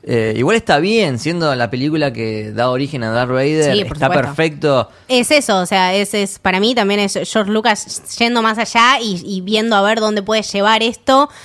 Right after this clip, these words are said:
Speaker 2: que no sea la clásica peli de Disney que termina con el cuadrito final que a él le gustaba. Siento que ahí
Speaker 1: Claro.
Speaker 2: también escaló un poquito más y fue como, "Ep, bueno,
Speaker 1: Sí.
Speaker 2: para
Speaker 1: Sí,
Speaker 2: mayores
Speaker 1: sí,
Speaker 2: de
Speaker 1: sí.
Speaker 2: trece", como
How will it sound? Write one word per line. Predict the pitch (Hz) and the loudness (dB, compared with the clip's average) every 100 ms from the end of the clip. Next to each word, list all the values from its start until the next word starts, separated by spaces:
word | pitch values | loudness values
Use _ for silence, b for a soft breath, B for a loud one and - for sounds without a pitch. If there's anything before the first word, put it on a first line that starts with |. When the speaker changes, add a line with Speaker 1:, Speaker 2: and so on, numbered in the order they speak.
| B B | B B
Speaker 2:
que | 208 202 | -4 -2
no | 202 | -2
sea | 220 226 214 | 2 2 2
la | 196 | 0
clásica | 214 226 208 | -2 0 0
peli | 220 214 | 0 0
de | 208 214 | 2 2
Disney | 233 220 240 220 | 0 0 0 0
que | 214 | 0
termina | 214 214 214 220 214 196 | 0 0 0 2 0 2
con | 214 226 254 | 2 2 0
el | 214 190 | -2 -2
cuadrito | 202 196 220 226 | 0 0 0 -2
final | - 190 202 226 | 0 0 2 0
que | 202 | 0
a | 196 | 2
él | 202 | 2
le | 208 | 0
gustaba. | 180 - 214 180 170 | -2 0 2 2 0
Siento | 208 214 214 | -4 -2 2
que | |
ahí | 220 | 2
Speaker 1:
Claro. | 240 | 2
Speaker 2:
también | 226 214 | 0 0
escaló | 196 - 190 202 | -2 -2 0 0
un | 208 | -2
poquito | 202 202 196 | -2 -2 -2
más | 214 | -2
y | 202 | -2
fue | - 196 | -4 -2
como, | 196 196 | -2 0
"Ep, | 247 262 _ _ _ - | 0 -2 _ _ _ -10
bueno, | 208 190 175 196 _ | -4 -2 -2 -8 _
Speaker 1:
Sí. | - 107 98 _ 208 | -6 -6 -6 _ -2
Speaker 2:
para | 208 | 0
Speaker 1:
Sí, | 202 | 2
Speaker 2:
mayores | 220 220 | 0 0
Speaker 1:
sí, | 196 | 0
Speaker 2:
de | |
Speaker 1:
sí. | 180 165 | -4 -6
Speaker 2:
trece", | 170 | -8
como | 165 170 165 | -6 -8 -12